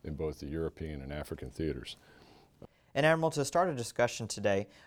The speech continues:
Speaker 2: I would like to discuss our African exercise series that is in full swing with the kickoff of Cutlass Express. What can you tell us about our Africa series?
Speaker 1: Well, first of all, I look forward to what two thousand nineteen has in store for us, particularly with regard to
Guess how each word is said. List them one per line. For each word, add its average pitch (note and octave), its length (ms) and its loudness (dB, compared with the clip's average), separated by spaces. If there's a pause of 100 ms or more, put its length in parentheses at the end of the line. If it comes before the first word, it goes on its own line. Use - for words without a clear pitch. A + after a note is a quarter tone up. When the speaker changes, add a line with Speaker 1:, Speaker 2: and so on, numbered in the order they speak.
Speaker 2:
I A#2+ 40 6
would C3 120 6
like G#3 180 6
to - 100 -10
discuss C3 520 2
our G2 100 4
African A2 460 0
exercise - 560 -2
series G2 420 0
that A2 100 4
is A2 120 0
in A2+ 80 -2
full D#3 260 4
swing B2 380 0
with A2+ 140 -2
the A2+ 60 -6
kickoff G#2+ 520 0
of - 140 -2
Cutlass - 340 -2
Express. - 560 -4 (400)
What C#3+ 160 0
can F3+ 140 -4
you D#3+ 40 0
tell D3 240 6
us C#3 160 2
about A2 300 2
our G2+ 120 0
Africa G2 380 -6
series? - 480 -10 (340)
Speaker 1:
Well, A2 220 12
first B2+ 240 10
of F#2+ 80 0
all, G2 140 10
I - 20 8
look G2 200 6
forward G#2 320 8
to D#2+ 60 0
what D#2 260 0 (180)
two G#2 100 4
thousand E2+ 360 2
nineteen E2 440 -2
has D#2 220 -2
in D2 80 -6
store F2 320 0
for D2+ 260 -4
us, - 180 -6 (460)
particularly F#2+ 840 4
with D#2+ 320 -4
regard D#2+ 480 -2
to D#2+ 260 -4